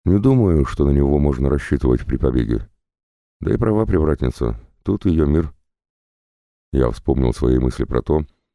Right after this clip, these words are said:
что в каждой женщине есть искра Бабы Яги. А значит, наших девчонок можно условно считать ягишнами. Однако представить, как Марина с Риткой и Светланой помогают нам сбежать, я не мог.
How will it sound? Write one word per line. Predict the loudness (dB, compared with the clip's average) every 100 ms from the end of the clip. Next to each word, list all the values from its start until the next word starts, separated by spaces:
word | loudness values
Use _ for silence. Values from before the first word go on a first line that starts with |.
| _ -12
что | -4
в | -2
каждой | -2 -2 0
женщине | 0 0 -2 -2 -2 0
есть | 0 -2 -4 -8 -6
искра | -4 -2 -2
Бабы | 0 2 2
Яги. | 2 0 -4 -8 _ _ _ _ _ _ _ _
А | -2
значит, | 0 0 0
наших | 0 0 0
девчонок | -2 -2 -2 0 -2
можно | 0 0 0 -2 -4
условно | -8 -4 0 0
считать | 0 -4 -2 -4 -4
ягишнами. | -4 -2 0 -4 -6 -4 -4 -6 _ _ _ _ _ _
Однако | -6 -4 -2 -2
представить, | -4 -2 -2 0 -2
как | -4
Марина | -2 0 0 0 -4
с | -4
Риткой | -4 -2 -2 -2
и | -4
Светланой | -6 -4 -2 0 -2 -4 _ _ -4
помогают | -2 0 0 0 0
нам | -4
сбежать, | -4 -4 -2 -4 -12 _ _ _
я | -2 0
не |
мог. | 0 -2 -6